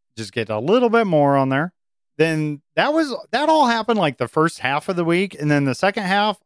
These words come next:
I ended up, I don't know why, I started digging out the area around our iron farm. I just started digging it out. And I think I wanna build a few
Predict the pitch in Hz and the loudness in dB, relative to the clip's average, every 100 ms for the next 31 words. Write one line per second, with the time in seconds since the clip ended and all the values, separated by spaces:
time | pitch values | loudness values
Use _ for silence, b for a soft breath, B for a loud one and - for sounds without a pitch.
0 | - 143 147 156 151 147 151 165 - _ | -4 -4 -2 -2 0 4 4 2 -2 _
1 | _ _ - 151 165 151 131 120 180 254 | _ _ -4 -2 0 0 0 0 0 0
2 | 285 233 151 156 - 180 156 123 170 202 | -2 -4 -4 -4 -2 -2 -2 -4 -4 -2
3 | 226 185 156 196 202 _ - 147 143 151 | -4 -4 -2 -2 -2 _ -6 -4 0 2
4 | 190 202 175 156 139 147 180 160 135 127 | 2 2 0 0 2 2 2 2 0 -2
5 | 135 151 196 190 214 233 254 _ _ _ | -2 0 -2 0 0 0 -2 _ _ _
6 | _ - 143 160 156 - - - - 113 | _ -6 -2 0 -2 -6 -20 -16 -4 -2
7 | 160 156 170 180 190 185 190 233 226 _ | 0 -2 -2 0 0 2 2 2 -2 _
8 | _ _ _ - 151 151 147 147 139 131 | _ _ _ -2 0 2 0 0 -2 -2
9 | 185 214 190 180 165 127 _ 135 165 220 | -2 2 2 2 0 -6 _ 2 4 4
10 | 226 180 170 170 208 226 220 | 2 0 2 4 6 4 0